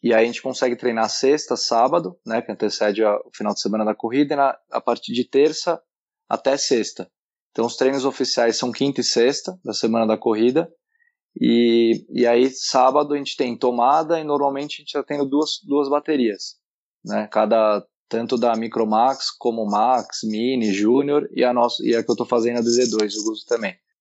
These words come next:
Então tem bastante, <laughs> você começa pela tomada, aí termina a tomada, vê que lugar você vai largar, a posição que você chegar na primeira bateria,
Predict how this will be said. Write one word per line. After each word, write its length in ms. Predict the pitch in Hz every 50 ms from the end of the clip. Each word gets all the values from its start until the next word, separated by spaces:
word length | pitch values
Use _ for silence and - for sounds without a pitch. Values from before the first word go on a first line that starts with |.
| _ _ _ _ _ - -
Então 800 | 117 113 - 113 113 117 123 131 131 131 127 117 117 - - - -
tem 160 | - 117 113
bastante, 560 | 113 120 117 - - 123 127 - - 156 143
<laughs> 480 | 127 - - - - 123 - - - -
você 200 | - - - 113
começa 380 | - 127 123 127 127 127 - 123
pela 200 | - 131 127 127
tomada, 640 | - 135 131 131 135 143 156 170 160 170 165 165 - _ -
aí 300 | - 110 113 117 110 113 _ _ _ _ _ _ _ _ -
termina 220 | 120 110 113 113
a 20 | 110
tomada, 340 | - 135 135 139 143 139 120
vê 60 | 113 104
que 60 | 117
lugar 160 | 113 117 117
você 120 | - -
vai 100 | 127 131
largar, 400 | 131 135 127 135 147 156 165 165 - - - - -
a 60 | -
posição 320 | - 127 120 - 139 139
que 60 | 127 -
você 100 | 135 123
chegar 260 | - 139 120 127 131
na 100 | 127 123
primeira 280 | - 131 131 131 131
bateria, 520 | 127 139 135 - 143 139 139 151 160 160